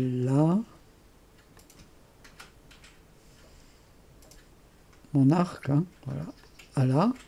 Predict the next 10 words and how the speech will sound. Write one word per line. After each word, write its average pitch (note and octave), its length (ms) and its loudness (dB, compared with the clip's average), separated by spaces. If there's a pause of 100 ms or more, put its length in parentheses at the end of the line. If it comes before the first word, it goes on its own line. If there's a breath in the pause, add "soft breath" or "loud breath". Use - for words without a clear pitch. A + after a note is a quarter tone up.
(500 loud breath)
Par D3+ 200 2
contre, G#3 220 4
pour F3+ 160 6
lui D#3 120 6
donner D3+ 280 6
la D3 140 6
forme, F#3 480 6 (540 loud breath)
ça - 340 2
va D#3+ 140 6
pe-, - 160 -6